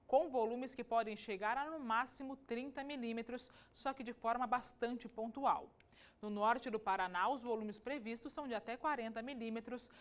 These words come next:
favorecendo para o aumento da umidade no solo. Partindo para o Matopiba, predomínio de tempo firme e apenas pouca variação de nebulosidade. Ou seja,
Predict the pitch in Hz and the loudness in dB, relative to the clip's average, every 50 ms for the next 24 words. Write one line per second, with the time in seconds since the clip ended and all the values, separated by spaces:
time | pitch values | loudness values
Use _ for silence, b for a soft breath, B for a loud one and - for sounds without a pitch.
0 | B B B - 190 202 214 262 285 262 254 254 - - 254 262 262 294 262 - | B B B 4 4 4 6 4 2 0 0 -2 -4 -8 -8 -6 -6 -6 0 2
1 | 269 269 277 294 302 294 262 220 220 233 247 254 - 233 233 226 220 220 208 214 | 2 2 4 2 2 0 0 -2 -4 -6 -6 -6 -4 -4 -2 -2 -2 -2 0 2
2 | 202 208 208 220 226 247 277 262 - - 190 151 135 123 - - _ _ _ _ | 2 2 2 0 -4 -4 -4 -6 -6 -4 -4 -4 -4 -6 -10 -14 _ _ _ _
3 | B B B B B B B B 226 240 254 262 - 294 277 302 285 294 - 277 | B B B B B B B B 8 8 8 8 6 -2 -2 -2 -2 0 4 6
4 | 262 269 269 254 240 233 - 294 294 - - 254 247 262 247 226 247 277 294 294 | 6 6 6 4 4 2 2 0 -4 -2 -2 -2 -2 -2 0 4 4 4 4 4
5 | - - 208 196 202 226 226 302 277 233 208 196 208 233 277 254 285 - 208 180 | 0 -6 -4 -2 -2 -2 -2 -2 -2 -2 -4 -4 -4 -4 -4 -6 -6 -6 -6 -10
6 | - - 294 285 - - 233 226 240 240 254 269 262 B B B B B - 262 | -6 -6 -6 -6 -4 -4 -4 -4 -2 -2 -4 -6 -6 B B B B B 2 2
7 | 240 240 - - 240 254 254 269 277 277 - - - - - - 269 302 311 311 | 2 2 4 0 0 2 2 0 -2 -2 -6 -16 -18 -10 0 0 2 2 2 -4
8 | - 302 277 233 190 214 233 254 269 262 247 220 196 185 - - - 233 247 269 | -2 -2 -2 -2 0 2 4 4 4 2 2 0 -2 -2 -4 -8 -10 -10 -8 -6
9 | 247 202 226 226 208 202 202 226 247 262 214 233 240 240 240 240 240 269 208 196 | -6 -6 -4 -6 -6 -6 -4 -4 -4 -4 -2 -2 -2 0 -2 -2 -2 -2 0 0
10 | 160 143 131 135 - - B B B B B B - 339 381 392 - - 269 220 | 0 0 -2 -8 -12 -16 B B B B B B -4 -2 -2 -2 -2 0 4 4
11 | 214 220 214 214 262 269 277 | 4 4 4 4 6 4 4